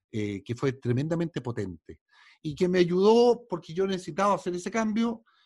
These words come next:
y me sentí profundamente acogido y se, y, y agradezco que, que la vida me,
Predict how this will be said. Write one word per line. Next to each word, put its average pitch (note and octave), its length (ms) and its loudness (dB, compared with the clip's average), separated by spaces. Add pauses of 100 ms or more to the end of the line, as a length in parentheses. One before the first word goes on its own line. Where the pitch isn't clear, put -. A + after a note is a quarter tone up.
(200)
y D#3 100 -2
me C#3+ 140 0
sentí C3+ 320 -8
profundamente E3 600 -6
acogido G3 580 0
y E3+ 100 -4
se, A#2+ 460 -6 (1080)
y, A2+ 520 2 (220)
y C#3 160 0
agradezco C3 880 2 (360)
que, A2+ 380 -2
que B2 140 -2
la A#2+ 100 2
vida E3 320 4
me, C#3+ 440 -4